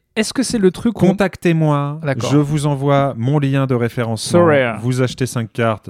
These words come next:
Speaker 2: j'en récupère une gratos, vous en récupérez une gratos. Ça s'appelle Sorare.
Speaker 1: Et pour l'instant, j'ai eu cinq cartes gratuites, moi, j'ai pas payé.
Speaker 2: Oui, mais je, je t'expliquerai tout ça. C'est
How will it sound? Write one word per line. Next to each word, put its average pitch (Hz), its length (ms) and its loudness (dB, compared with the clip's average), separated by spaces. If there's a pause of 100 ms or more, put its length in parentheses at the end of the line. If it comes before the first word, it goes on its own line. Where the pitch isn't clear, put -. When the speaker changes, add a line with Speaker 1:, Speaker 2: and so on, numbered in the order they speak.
Speaker 2:
j'en 113 180 -4
récupère 113 460 -4
une 110 100 -6
gratos, 104 380 -4
vous 110 160 -6
en 110 40 -4
récupérez 101 360 -6
une 95 80 -8
gratos. 92 300 -8
Ça 123 100 -8
s'appelle 107 280 -6
Sorare. 120 360 -4
Speaker 1:
Et 151 60 -6
pour 196 100 0
l'instant, 214 200 -2
j'ai 202 120 0
eu 175 40 0
cinq 170 220 -4
cartes 147 200 -4
gratuites, 165 260 -6
moi, 151 100 0
j'ai 123 100 -6
pas 120 120 -4
payé. 240 220 -8 (260)
Speaker 2:
Oui, 113 260 0
mais 98 120 -8
je, 101 260 -2
je 98 60 -6
t'expliquerai 104 420 -8
tout 101 100 -14
ça. - 140 -16 (500)
C'est 135 600 -4